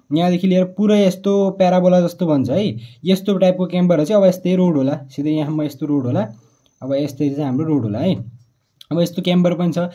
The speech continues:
त्यस्तै इलिप्टिकल भने चाहिँ अब इलि-, इलि-, इलिप-, इ-, के, सरी, अ, इलिप-, इलिप-, इलिप्सको सेप भएको चाहिँ त्यस्तो क्याम्बर हो। यस्तै कम्पोजिट क्याम्बर भनेको यो दुईटैको चाहिँ कम्बी-, कम्बिनेसन। जस्तै अब यहाँदेखि चाहिँ यत्तिकै, इ-, यहाँदेखि चाहिँ स्ट्रेट क्याम्बर आयो, बिचमा चाहिँ यस्तो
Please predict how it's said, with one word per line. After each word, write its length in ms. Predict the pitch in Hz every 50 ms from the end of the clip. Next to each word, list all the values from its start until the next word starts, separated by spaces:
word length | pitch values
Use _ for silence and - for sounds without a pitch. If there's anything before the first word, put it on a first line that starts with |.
| - - - _ _
त्यस्तै 240 | 214 226 226 - -
इलिप्टिकल 500 | 202 208 226 - - 233 226 220 220 208
भने 160 | 170 147 143
चाहिँ 180 | 202 220 214
अब 120 | 202 - - 214
इलि-, 140 | 196 202
इलि-, 300 | - 202 196 185 170 160
इलिप-, 300 | 160 196 196 202 202 208
इ-, 440 | - 170 175 170 165 156 143 135 135
के, 80 | 143 131
सरी, 280 | - - - 123 117 - - - - - _ _ _ _ _ _ _ _
अ, 380 | 131 135 135 131 131 127 127 123 - -
इलिप-, 260 | 196 190 202 208 190
इलिप-, 240 | 202 202 214 202 -
इलिप्सको 520 | - - 208 208 240 226 - - - 220
सेप 200 | 202 208 202 190
भएको 280 | 156 147 135 131 135 151
चाहिँ 160 | 151 160 156
त्यस्तो 280 | - 165 151 - 180 156
क्याम्बर 300 | - 165 160 160 185 214
हो। 60 | 220
यस्तै 180 | 208 - 190
कम्पोजिट 440 | 190 - 196 196 175 190 202 185 185
क्याम्बर 320 | 196 190 190 185 185 180 151
भनेको 200 | 139 143 175 214
यो 80 | 202
दुईटैको 420 | 170 180 180 180 180 175 165 - 170
चाहिँ 200 | 175 185 190 185 - - - - _ -
कम्बी-, 300 | 180 190 190 180 180 170
कम्बिनेसन। 480 | - 180 190 185 180 175 156 147 202 214
जस्तै 220 | 185 180 180 -
अब 120 | 185 170 165
यहाँदेखि 380 | 170 180 190 185 175 156 180
चाहिँ 180 | 180 185 185 175
यत्तिकै, 280 | - - - 175 180 170
इ-, 140 | 127 120 - - - - _ _ _ _ _ _ _ _ _ _ _ _
यहाँदेखि 560 | - 147 143 135 131 135 170 180 180 165 190 185
चाहिँ 180 | 175 180 151
स्ट्रेट 240 | - - - 170 147
क्याम्बर 280 | 156 170 160 156 165 185
आयो, 120 | 214 220
बिचमा 380 | 170 147 175 175 - 165 180 175
चाहिँ 140 | 175 180
यस्तो 220 | 175 - - 190